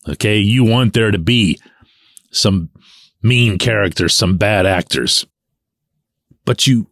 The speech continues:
also want it to be kept within the context of football. And to date, that's happened. It doesn't mean it'll stay that way. It doesn't mean it'll even last a week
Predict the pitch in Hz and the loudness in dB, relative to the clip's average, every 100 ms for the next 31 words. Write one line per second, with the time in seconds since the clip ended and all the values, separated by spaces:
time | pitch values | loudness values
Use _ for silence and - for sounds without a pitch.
0 | _ 123 190 220 - 107 85 73 87 107 | _ 0 2 2 2 2 2 0 0 0
1 | - 95 82 76 - _ _ _ _ _ | -2 -2 0 -2 -4 _ _ _ _ _
2 | _ - 113 113 120 110 - 80 80 - | _ -4 -4 -2 -2 -2 -2 -2 -2 0
3 | 127 143 - 76 - - - _ - 85 | 0 0 0 -2 -2 -6 -6 _ -4 -2
4 | 60 80 104 117 - _ _ - 196 208 | 0 0 0 -2 -6 _ _ -4 -2 -2
5 | - 67 - - - _ _ _ _ _ | -2 -6 -6 -12 -20 _ _ _ _ _
6 | - - 101 - 101 82 180 202 82 - | -12 -2 0 0 -2 0 2 2 0 -4
7 | - - _ _ - - 71 - - 175 | -10 -16 _ _ -8 -4 -2 -2 0 0
8 | 180 - - - _ _ _ _ _ _ | 0 -4 -8 -14 _ _ _ _ _ _
9 | _ _ _ _ _ _ _ - - 78 | _ _ _ _ _ _ _ -14 -6 -2
10 | 95 107 123 131 147 - 214 220 127 95 | 0 2 4 4 2 0 0 2 2 0
11 | 78 82 123 - - 95 90 214 220 226 | -2 -2 -4 -6 -10 -6 -2 0 2 2
12 | 180 226 240 214 165 208 220 220 214 190 | 2 2 2 0 0 -2 2 2 2 4
13 | 170 170 185 - 175 151 196 202 - - | 4 4 2 2 2 4 4 2 -2 -8